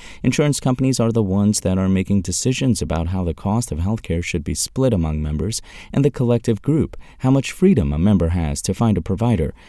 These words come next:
what services are preventative or a necessity, and so on. Cotterer describes Yuzu Health as a nervous system, anatomical reference intended surely, for health insurance, a central platform that plugs into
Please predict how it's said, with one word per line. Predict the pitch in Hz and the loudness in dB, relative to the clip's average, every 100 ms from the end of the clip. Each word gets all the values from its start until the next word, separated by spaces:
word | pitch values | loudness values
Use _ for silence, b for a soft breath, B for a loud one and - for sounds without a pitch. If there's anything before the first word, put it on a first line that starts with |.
| B - | B -6
what | 80 | -4
services | - 120 110 92 - 90 | 0 2 2 0 -2 -2
are | 80 | -2
preventative | 78 - 80 117 117 90 110 113 | -4 -4 0 2 4 4 0 0
or | - 107 113 | -2 0 0
a | 107 | 2
necessity, | 98 110 156 160 101 104 113 - | 2 2 -2 -2 0 0 0 0
and | 110 104 - | 0 0 -2
so | - 80 85 | -4 -2 0
on. | 120 71 62 - _ _ | 0 -2 -6 -14 _ _
Cotterer | - 80 80 78 78 | -4 -2 0 -2 -2
describes | 76 76 - 82 76 | -4 -6 -2 -2 -2
Yuzu | 85 104 95 90 | 0 0 2 0
Health | 92 98 | -2 -2
as | 95 85 | -2 0
a | 101 | 2
nervous | 95 104 127 113 | 4 2 2 0
system, | - 80 - 98 117 b b - | 0 -4 -2 -2 -4 b b -10
anatomical | 67 - 71 78 78 78 | -8 -6 -6 -6 -4 -4
reference | 73 78 - - 78 101 | -2 -4 -4 -4 -2 0
intended | 98 92 78 82 | 2 2 0 -2
surely, | - 107 104 82 87 - | 0 2 2 2 -2 -6
for | - 73 | -6 -4
health | 80 170 185 | -2 -2 0
insurance, | 87 - 69 60 110 - B B B | -2 -2 -4 -2 -2 -4 B B B
a | 110 | 2
central | 110 170 175 101 | 2 0 0 -2
platform | - 76 71 76 76 | -2 -4 -4 -4 -4
that | 73 87 80 | -2 -2 -2
plugs | - 127 80 - | 0 0 2 0
into | 85 - 85 78 82 | -2 -2 -2 -2 -2